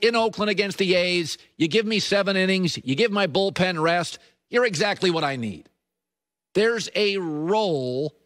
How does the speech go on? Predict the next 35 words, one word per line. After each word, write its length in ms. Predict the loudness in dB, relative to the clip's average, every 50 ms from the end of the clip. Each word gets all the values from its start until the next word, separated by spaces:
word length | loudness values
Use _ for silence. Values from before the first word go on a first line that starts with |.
| _
for 200 | -2 0 0 0
Westbrook 720 | 2 2 2 0 0 0 -4 -4 -2 0 0 0 0 -4 -4 -4
at 220 | -4 -4 -4 _
this 240 | 0 0 0 0 -2
point 360 | -6 -4 -2 0 0 0 0
in 60 | -2 -2
his 160 | -2 -2 -2
career, 560 | 0 2 2 2 2 2 0 0 -2 -4 -6 -8 -14 _ _ _ _ -16
playing 600 | -12 -6 0 2 2 4 4 2 2 0 0 0
with 140 | 0 0 0
somebody 760 | -2 0 0 0 2 2 2 2 2 2 0 0 -2 -6 -8 _ _ _ _ _ _ _ _ _ _ 0
that 160 | 0 0 2
will 260 | 2 0 0 0 -2 -4 -2
ultimately 640 | 0 2 2 0 0 0 0 0 0 0 0 0 0
have 240 | 0 0 0 0 0
his 160 | 0 -2 -2
respect 640 | -2 -2 -2 -2 0 2 2 2 2 0 -2 -8 -18 -20 _ _ -2
and 120 | -2 0 0
have 200 | 0 0 0 0
the 100 | 0 0
basketball 640 | 2 2 0 0 0 -2 -2 0 0 0 0 0 -2
primarily 800 | -2 0 0 0 2 2 2 2 2 2 2 0 -2 -2 -2
in 80 | -2 -2
his 140 | -2 -2 0
hands, 380 | -2 -2 -2 -4 -8 -12 -16 _ _ _ _ _ _ -8
LeBron. 540 | -4 -2 -2 0 0 0 -2 -2 -4 -8 -14 -18 _ _ _ _ _ _ 0
I 120 | 0 2 2
don't 200 | 2 2 2 2
have 300 | 2 2 2 0 0 0
to 100 | 0 2
love 640 | 2 2 2 2 2 2 2 0 -2 -4 -6 -10 -14 _ _ _ _ _ _ _ _ -12
somebody 580 | -4 0 0 0 2 2 0 2 2 2 0 0 0
all 200 | 0 0 0 0
the 100 | 0 -2
time. 640 | 0 0 0 2 2 2 0 0 0 -2 -4 -8